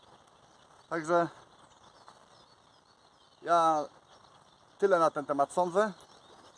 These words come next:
a Wy napiszcie w komentarzach, jakie Wy macie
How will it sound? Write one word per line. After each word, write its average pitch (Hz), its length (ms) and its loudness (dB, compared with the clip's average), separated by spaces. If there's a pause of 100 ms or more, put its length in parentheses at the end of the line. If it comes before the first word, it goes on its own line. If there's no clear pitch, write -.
(160)
a 151 80 -2
Wy 170 120 0
napiszcie 165 400 -4
w - 60 -20
komentarzach, 160 560 0 (1120)
jakie 170 280 -4
Wy 196 120 -2
macie 180 320 0